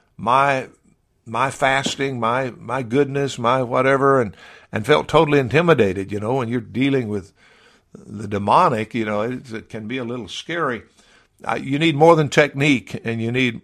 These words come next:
uh, more than just principles. It has to be the sword of the Spirit, which is the word of God. In other words, as the Spirit interprets the gospel to you, then you, you can stand against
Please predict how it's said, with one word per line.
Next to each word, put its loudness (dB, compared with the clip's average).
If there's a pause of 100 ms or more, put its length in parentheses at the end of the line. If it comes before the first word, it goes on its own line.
uh, -10
more -4
than -2
just -4
principles. -2 (800)
It -6
has 0
to -2
be 2
the -2
sword 2
of 2
the -2
Spirit, 6 (140)
which -6
is -2
the 0
word 0
of -6
God. 4 (520)
In -8
other -2
words, 2
as -4
the -2
Spirit 4
interprets 0
the -4
gospel 4
to -6
you, -4
then -8 (100)
you, -16
you -16
can -16
stand -12
against -16